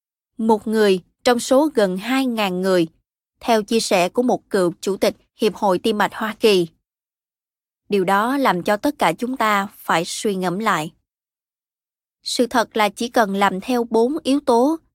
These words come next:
tạo nên một lối sống lành mạnh sẽ tác động nhiều đến việc ngăn ngừa các bệnh mãn tính.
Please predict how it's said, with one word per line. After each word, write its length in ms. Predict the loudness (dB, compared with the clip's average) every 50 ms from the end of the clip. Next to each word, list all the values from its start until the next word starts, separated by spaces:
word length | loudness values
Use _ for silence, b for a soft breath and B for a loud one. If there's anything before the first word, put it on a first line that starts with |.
| _
tạo 160 | 0 0 0 0
nên 260 | 0 -4 -4 -2 -2
một 220 | -2 -2 -2 0
lối 160 | 0 0 0
sống 300 | 0 0 -2 -2 -2 0
lành 240 | 0 0 0 0 0
mạnh 280 | 0 0 0 0 -2 -4 -10 _ _ _ _ _ _
sẽ 220 | -10 -4 -2 0 0
tác 200 | 0 0 0 0
động 260 | 0 0 0 0 -2
nhiều 240 | -2 0 0 0 0
đến 200 | 0 0 -2 -2 0
việc 240 | -2 -2 -2 _ -6
ngăn 340 | -4 -4 -2 -2 -2 -2 0
ngừa 180 | 0 0 0
các 220 | 0 0 -2 0 0
bệnh 200 | 0 0 0 0
mãn 240 | -4 -4 -4 -2
tính. 300 | 0 0 0 0 0 -4